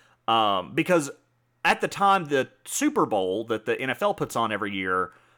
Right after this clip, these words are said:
you know, in the mid eighties was seen as kind of boring. Like, most of the time, one team dominated. Um, there wasn't a whole lot of good play or anything like that. So most people didn't even tune into the Super Bowl. It wasn't seen as this huge advertising opportunity that it is today.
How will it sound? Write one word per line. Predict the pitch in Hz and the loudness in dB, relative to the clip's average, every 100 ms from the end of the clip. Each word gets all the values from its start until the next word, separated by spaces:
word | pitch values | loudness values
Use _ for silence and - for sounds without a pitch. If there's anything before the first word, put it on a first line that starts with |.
| _ _ | _ _
you | 147 | -4
know, | 127 113 | -2 -2
in | 127 | -2
the | 135 | -2
mid | 175 202 | 0 2
eighties | 175 175 135 | 2 2 -2
was | 117 151 | -4 -4
seen | - 139 123 | -2 -4 -4
as | 104 - _ _ - | -6 -10 _ _ -18
kind | - 135 156 | -8 -4 -4
of | 101 85 | -4 -8
boring. | 107 139 92 78 85 | -4 -2 -2 -4 -6
Like, | 101 107 110 | -2 -2 -2
most | 131 185 | -2 -2
of | 185 | -4
the | 151 | -2
time, | 151 139 127 117 | 0 0 -2 -4
one | 127 156 | -4 -4
team | - 175 151 | -6 -8 -4
dominated. | 123 117 127 135 139 143 139 139 - - | 0 2 2 0 2 2 2 0 -10 -4
Um, | 104 98 92 | 0 0 -2
there | 107 | -4
wasn't | 107 107 123 131 139 _ - | -4 0 0 0 -8 _ -4
a | 107 | -4
whole | 120 | -4
lot | 123 120 | 0 0
of | 110 101 | 0 -4
good | 113 117 113 110 107 | 0 2 0 -2 -20
play | - - 147 156 156 143 | -16 -2 2 2 2 2
or | 113 107 127 | 0 -2 -2
anything | 143 131 135 | -6 -4 -4
like | 110 98 - | -4 -4 -2
that. | 110 98 - - - | -2 -2 -8 -20 -10
So | - 156 131 117 | 2 4 4 0
most | 120 143 - | -4 -4 -2
people | 277 180 | -4 -2
didn't | 135 151 | -2 -2
even | 143 117 | -4 -6
tune | 139 127 | -6 -6
into | 120 | -6
the | 101 98 | -6 -8
Super | - 113 | -8 -8
Bowl. | 92 87 101 | -6 -6 0
It | |
wasn't | 135 127 | 0 0
seen | 139 123 | -4 -4
as | 110 | -6
this | 101 | -6
huge | 127 104 | -6 -2
advertising | 98 107 104 107 98 90 | -2 -2 -2 -2 -4 -2
opportunity | 92 92 87 113 92 90 | -4 -6 -6 -6 -4 -6
that | 87 | -6
it | 87 | -8
is | 85 80 | -8 -10
today. | 82 120 117 90 | -4 0 0 -2